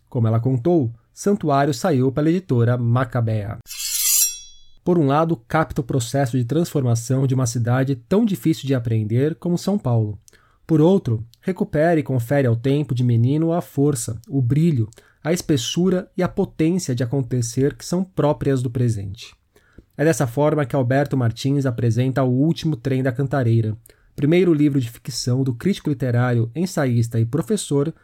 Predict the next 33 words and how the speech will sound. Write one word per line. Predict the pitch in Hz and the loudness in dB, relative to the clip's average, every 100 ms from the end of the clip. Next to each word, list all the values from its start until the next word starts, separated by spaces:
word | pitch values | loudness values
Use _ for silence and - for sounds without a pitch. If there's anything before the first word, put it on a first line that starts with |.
| _ _ | _ _
Antônio | 220 220 147 147 147 - - | -2 0 2 4 2 -2 -4
Arnone | 190 156 117 113 | -2 2 2 2
Prado. | 117 110 101 95 92 - _ _ _ _ - | 0 -4 -4 -8 -12 -18 _ _ _ _ -2
Na | 180 | 2
obra | 165 170 147 | 4 2 2
recheada | 147 123 156 180 160 | -2 0 0 2 2
de | |
elementos | 147 131 117 113 | 2 4 2 2
memorialísticos, | 127 120 117 110 120 160 - - 110 - _ _ _ | 2 2 2 2 2 2 -2 -8 -10 -12 _ _ _
um | 170 | -4
professor | 185 190 175 170 165 | -2 -2 0 2 2
universitário | 143 131 120 - 156 160 | 2 0 -2 -4 -2 0
está | 170 - | -2 -4
prestes | 175 156 160 - 165 | -4 0 0 -2 -6
a | |
subir | - 120 117 | -4 0 2
ao | 127 | 2
palco | 120 131 143 123 117 | 0 0 0 0 -2
para | 147 151 | -2 -2
receber | 156 - 139 147 | -2 -2 0 0
uma | 151 | 0
homenagem, | 160 175 143 131 131 120 117 - _ _ | 0 0 0 -2 0 0 -2 -8 _ _
quando | 220 | -2
amigos | 208 196 208 | 2 2 2
da | 185 | 0
infância | 170 - 156 160 - | 0 0 0 2 0
o | |
surpreendem. | 160 165 - 175 110 98 98 95 _ - _ _ | -2 -2 0 0 0 -2 -8 -12 _ -20 _ _
São | - 214 | -4 0
camaradas | 214 220 143 139 151 120 | 2 2 2 2 2 0
como | - 127 127 | 0 0 2
Luiz | 143 123 | 2 2
Crem, | - 127 151 156 | -2 -2 0 -2